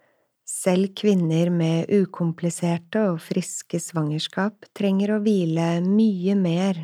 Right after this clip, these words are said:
enn ellers. Det er et stort og viktig stykke arbeid å skape, bære frem og føde et barn. Kvinner bør ta ekstra godt vare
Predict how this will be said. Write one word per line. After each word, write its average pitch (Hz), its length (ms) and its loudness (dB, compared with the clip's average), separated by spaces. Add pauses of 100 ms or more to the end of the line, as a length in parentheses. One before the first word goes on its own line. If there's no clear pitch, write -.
(240)
enn 160 200 -2
ellers. - 640 -10 (1600)
Det 180 60 -4
er 170 220 0
et - 180 -6
stort 214 640 -2
og 175 160 -2
viktig 190 560 -4
stykke - 560 -4
arbeid 139 640 -4 (220)
å - 180 -12
skape, 196 760 -4 (840)
bære 156 320 0
frem 214 640 -2 (160)
og 185 200 -6
føde 160 540 0 (300)
et - 240 -12
barn. 135 320 -8 (1700)
Kvinner 196 560 4
bør 175 380 0
ta 175 200 -2 (180)
ekstra - 640 -4
godt 208 240 -4
vare 175 380 2